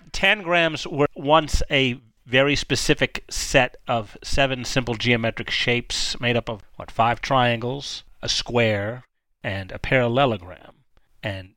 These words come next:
there was a specific formula toward it, but now sometimes the word tangram is used to just refer to one of those pieces,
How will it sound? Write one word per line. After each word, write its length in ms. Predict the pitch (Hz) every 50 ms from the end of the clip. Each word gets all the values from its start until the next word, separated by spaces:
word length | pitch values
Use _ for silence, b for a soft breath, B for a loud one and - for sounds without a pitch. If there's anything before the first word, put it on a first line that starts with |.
| - - -
there 80 | 143
was 100 | 135 131
a 60 | 127 123
specific 680 | - - - 135 - - - 139 - 135 - - - - b b b b b b b b - 185
formula 600 | 143 - 143 139 135 127 127 120 110 107 101 95 -
toward 320 | - - 117 107 104 101 101
it, 140 | 104 - -
but 300 | 135 113 117 110 107 - _ _ _ _ _ _ _ -
now 280 | - 156 143 139 139 131 -
sometimes 600 | - - - 147 143 135 - - 139 135 127 -
the 80 | - 120
word 220 | 117 117 107 107
tangram 520 | - - 143 135 135 131 120 120 117 113
is 140 | 110 101 101
used 240 | 117 117 113 - -
to 80 | - 117
just 280 | - 123 110 - -
refer 300 | - - - - 127 113 107
to 220 | - - 123 113
one 360 | 113 131 117 110 123 127 127
of 100 | 127 117
those 280 | 104 101 98 92 - -
pieces, 640 | - - 104 95 - - 101 - - - - -